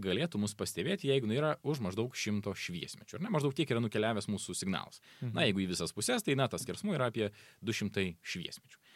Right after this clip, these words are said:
Speaker 1: kas yra be galo mažai, palyginus su mūsų
Speaker 2: Palyginus.
Speaker 1: galaktikos
Speaker 2: Mhm.
Speaker 1: dydžiu, jo. Vien tik iki galaktikos centro yra apie dvidešimt penki tūkstančiai šviesmečių, pa-, pati galaktika yra, na, šimtas, du šimtai, na, tų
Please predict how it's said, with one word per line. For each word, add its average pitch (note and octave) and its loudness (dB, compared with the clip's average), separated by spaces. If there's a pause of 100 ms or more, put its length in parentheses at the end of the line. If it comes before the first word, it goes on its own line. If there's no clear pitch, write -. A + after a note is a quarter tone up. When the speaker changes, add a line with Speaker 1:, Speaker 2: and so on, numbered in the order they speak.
(260)
Speaker 1:
kas - -4
yra D#2+ -4
be E2+ 0
galo G2 0
mažai, G3 0 (180)
palyginus E2 -6
su - 2
mūsų A2+ 6
Speaker 2:
Palyginus. A#2 8
Speaker 1:
galaktikos G2+ 4
Speaker 2:
Mhm. A2 -2
Speaker 1:
dydžiu, A2 -2
jo. - -6 (420)
Vien G3+ 0
tik C3+ -4
iki G#2+ 0
galaktikos G#2+ 4
centro A#2+ -2
yra G2 2
apie F#2+ 0
dvidešimt F#2+ 0
penki F#2 0 (160)
tūkstančiai F2 -4
šviesmečių, A2+ -4
pa-, E2 -4
pati F2+ -8
galaktika F#2 0
yra, F#2+ 2
na, D3 0 (260)
šimtas, A2 0
du G#2+ -2
šimtai, G#2 2 (360)
na, E2+ -6
tų F2 -8